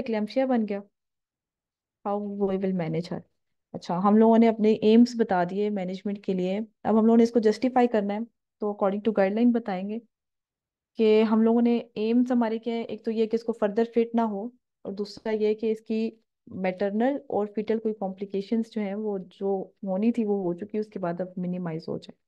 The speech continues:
अच्छा, so we will start our management with, as it is an obstetric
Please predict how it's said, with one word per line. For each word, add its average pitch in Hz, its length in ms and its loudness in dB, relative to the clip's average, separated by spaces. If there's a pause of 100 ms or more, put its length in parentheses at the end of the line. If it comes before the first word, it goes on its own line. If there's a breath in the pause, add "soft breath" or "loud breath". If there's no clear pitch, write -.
(960)
अच्छा, 165 300 -8 (1000)
so 226 140 8
we 233 40 8
will 247 200 6
start 233 180 6
our 254 200 8 (100)
management 226 380 4
with, 226 240 0 (100)
as 208 180 2
it 226 100 -4
is 233 140 -4
an 226 140 -2
obstetric 226 360 -6